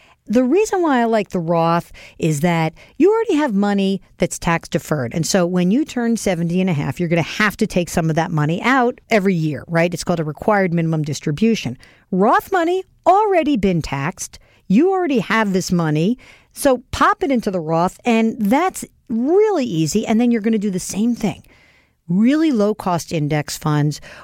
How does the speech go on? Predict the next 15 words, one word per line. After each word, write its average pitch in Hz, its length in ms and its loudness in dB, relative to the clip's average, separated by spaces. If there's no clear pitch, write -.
or 302 100 4
go 370 140 2
to 381 80 0
a 359 120 2
robo-advisor 196 800 0
like 147 280 -2
our 208 120 2
sponsor, 220 520 0
Betterment, 180 600 -2
or 160 120 2
whatever 185 340 0
you 349 100 2
wanna 262 300 2
do, 170 260 0
but 160 200 -2